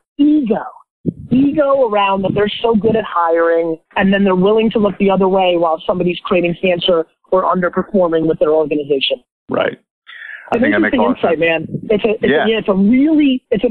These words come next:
Speaker 1: you know, I don't hear a lot of people talking about this. I, I know I'm, and I, I feel like I'm so right about it, uh, and I'm really hopeful somebody who's listening right now gets value out of that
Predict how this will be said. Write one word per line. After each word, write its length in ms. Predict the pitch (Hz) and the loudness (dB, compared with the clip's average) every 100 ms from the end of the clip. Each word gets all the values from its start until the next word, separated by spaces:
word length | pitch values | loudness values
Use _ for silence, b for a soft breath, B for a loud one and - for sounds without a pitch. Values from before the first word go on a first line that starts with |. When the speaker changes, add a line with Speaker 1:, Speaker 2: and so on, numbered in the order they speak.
| 233 | 0
Speaker 1:
you 100 | 240 | 2
know, 80 | 214 | 2
I 120 | 202 | 2
don't 180 | 285 - | 0 0
hear 100 | 302 | 0
a 40 | |
lot 160 | 269 254 | 0 0
of 40 | |
people 180 | 247 247 | 0 0
talking 340 | 220 196 185 | 0 -2 0
about 200 | 202 190 | -2 -2
this. 200 | 202 196 202 _ - | -2 -6 -6 _ -2
I, 500 | 185 190 185 185 208 - | 0 0 0 0 -2 -2
I 140 | 202 | 0
know 420 | 202 202 233 254 | 2 2 2 2
I'm, 320 | 262 - 240 214 | 0 -2 -4 -2
and 200 | 196 196 | -2 -2
I, 80 | 190 190 | -4 -8
I 60 | - | -4
feel 140 | 240 | -2
like 100 | 208 175 | -2 -4
I'm 100 | 175 175 - | -14 -8 -2
so 160 | 247 | 0
right 200 | 240 208 | 2 0
about 280 | 196 190 190 | 0 0 0
it, 200 | 190 190 - | 0 -2 0
uh, 220 | 190 185 - | 0 0 -2
and 100 | 208 | -4
I'm 140 | 196 202 | 0 2
really 200 | 220 208 | 0 0
hopeful 380 | 233 220 220 190 | -2 -2 -2 -2
somebody 200 | 208 196 | -2 -2
who's 100 | 202 | 0
listening 320 | 214 - 247 | -2 0 0
right 140 | 185 180 | 0 0
now 360 | 175 175 175 _ | 0 0 -2 _
gets 140 | 208 - | -6 -2
value 380 | 180 202 226 208 | 0 0 0 0
out 120 | 180 | 0
of 60 | 180 | 0
that 260 | 180 175 | 0 0